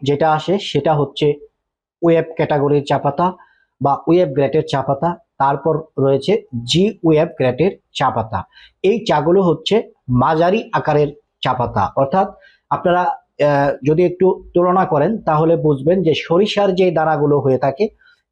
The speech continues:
এই দানার মতো দেখতে, ঠিক এই সাইজের যে দানাগুলো, এগুলোকে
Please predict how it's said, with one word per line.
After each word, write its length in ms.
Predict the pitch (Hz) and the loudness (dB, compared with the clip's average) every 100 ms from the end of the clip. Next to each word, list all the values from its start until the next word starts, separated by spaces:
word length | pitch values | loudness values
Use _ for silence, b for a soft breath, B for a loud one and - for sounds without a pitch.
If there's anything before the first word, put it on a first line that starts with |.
| - | -2
এই 240 | 208 220 | 0 2
দানার 320 | 196 202 214 | 0 2 2
মতো 360 | 175 143 160 214 - 135 | 0 0 0 -2 -2 -4
দেখতে, 280 | 170 170 180 | -2 0 -2
ঠিক 320 | 208 208 _ | 0 -4 _
এই 180 | 202 233 | 0 0
সাইজের 400 | - 170 170 185 | 0 0 2 2
যে 140 | 180 | 2
দানাগুলো, 600 | 160 151 156 147 214 - B B B - | 2 0 0 2 2 0 B B B -2
এগুলোকে 720 | 180 185 202 202 170 226 - | 0 2 2 2 2 2 -2